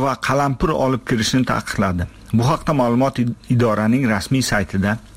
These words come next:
e'lon qilindi. Rossellxoznadzor matbuot xizmati qaydicha, bu chora O'zbekistonning mazkur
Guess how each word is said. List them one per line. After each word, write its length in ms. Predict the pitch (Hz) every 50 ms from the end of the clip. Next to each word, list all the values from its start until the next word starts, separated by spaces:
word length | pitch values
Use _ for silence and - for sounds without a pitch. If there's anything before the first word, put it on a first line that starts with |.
| - -
e'lon 280 | 131 117 107 104 101 95 -
qilindi. 340 | 98 101 101 98 95 87 85 85 - - - - - - - - - - - -
Rossellxoznadzor 840 | 113 113 - - 123 107 98 123 123 107 117 123 123 110 135 147 131 123
matbuot 340 | 117 120 110 123 127 123 - - -
xizmati 360 | 107 107 120 131 127 - - -
qaydicha, 440 | 131 135 147 151 151 - - 190 160 - - - - - -
bu 80 | 139 156 165
chora 340 | - 160 156 156 147 175 175 165 165
O'zbekistonning 600 | 135 113 117 127 113 - - 131 127 143 151 143 131 123
mazkur 300 | 123 123 - - - 147